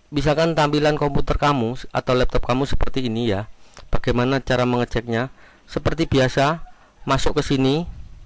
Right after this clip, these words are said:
masuk ke apa? Ke menu pencarian yang ada di bawah sini, diketik saja sistem, S I S T E M,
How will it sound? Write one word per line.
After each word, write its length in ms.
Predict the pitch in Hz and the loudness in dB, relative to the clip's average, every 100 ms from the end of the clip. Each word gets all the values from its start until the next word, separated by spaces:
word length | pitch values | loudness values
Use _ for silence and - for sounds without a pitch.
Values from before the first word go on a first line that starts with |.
| - - _ _ _ _ _ - - - | -20 -20 _ _ _ _ _ -20 -20 -8
masuk 480 | 127 127 - - - | -4 0 0 0 0
ke 120 | 117 117 117 117 117 117 | 2 2 2 2 0 -2
apa? 400 | 113 123 147 147 - - _ _ _ - - - | -2 -2 -2 -6 -14 -16 _ _ _ -20 -18 -4
Ke 120 | 120 117 113 113 113 113 | 0 2 2 2 0 0
menu 240 | 127 131 | 2 2
pencarian 560 | 127 120 123 120 127 139 | 2 0 0 2 0 2
yang 160 | 131 | 0
ada 160 | 117 104 | -2 -4
di 80 | 110 | -2
bawah 320 | 107 110 110 | 0 2 0
sini, 400 | 117 113 127 - - - _ _ - | -2 -2 -2 -6 -20 -20 _ _ -10
diketik 400 | - 127 - 127 | -4 -2 -2 -2
saja 480 | 123 120 147 147 143 | 0 0 2 2 0
sistem, 480 | - 139 - 113 92 - | -6 -8 -2 -2 -2 -8
S 240 | 110 - | -10 -8
I 80 | 131 | -4
S 240 | - 131 | -4 -4
T 160 | - 123 | -4 -4
E 120 | 117 - | -2 -2
M, 240 | 92 90 | -4 -6